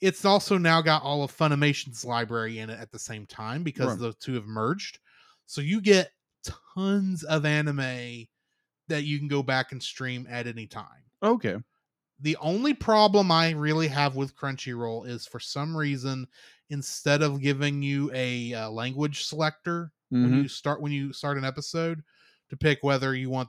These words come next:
Speaker 1: the English dub or the Japanese subtitle or what
Speaker 2: Mm.
Speaker 1: have you, they separate the dubs out like separate seasons.
Speaker 2: Okay.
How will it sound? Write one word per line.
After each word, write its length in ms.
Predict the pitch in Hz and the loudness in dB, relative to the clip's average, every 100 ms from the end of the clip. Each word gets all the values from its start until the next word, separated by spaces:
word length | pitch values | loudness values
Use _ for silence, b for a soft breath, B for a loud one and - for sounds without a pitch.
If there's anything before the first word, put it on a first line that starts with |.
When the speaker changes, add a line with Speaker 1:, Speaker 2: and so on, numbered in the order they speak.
| - | -6
Speaker 1:
the 260 | 123 120 98 | -8 -8 -8
English 480 | 139 139 135 - - | -6 -2 -2 -2 -6
dub 340 | 131 131 127 | -4 -4 -4
or 140 | 117 107 | -8 -10
the 100 | 110 | -8
Japanese 840 | 127 127 - 123 127 120 - - | -4 -2 -2 -4 -4 -4 -8 -14
subtitle 720 | - 139 127 127 127 123 127 131 | -4 -2 -2 -4 -4 -4 -6 -4
or 140 | 123 | -2
what 140 | 117 113 | 0 0
Speaker 2:
Mm. 40 | |
Speaker 1:
have 200 | 131 135 | 0 0
you, 160 | 165 165 _ _ _ _ _ _ _ _ _ - | -2 -4 _ _ _ _ _ _ _ _ _ -12
they 340 | 143 131 170 | -6 0 0
separate 800 | 156 - 196 233 226 202 190 147 | 0 0 2 2 2 2 2 -2
the 80 | 160 | -6
dubs 580 | 135 - 156 160 143 143 - | -4 0 2 2 -2 -8 0
out 300 | 147 147 - _ _ | 0 0 -6 _ _
like 260 | 139 135 - | -4 -4 -6
separate 560 | - 151 139 147 - | -2 -2 0 -4 -8
seasons. 960 | - - 135 110 98 87 - - - - _ _ _ _ _ _ _ _ _ _ _ _ 196 | -10 -10 -10 -12 -16 _ -20 -18 -18 -20 _ _ _ _ _ _ _ _ _ _ _ _ 2
Speaker 2:
Okay. 360 | 214 123 131 | 2 2 -2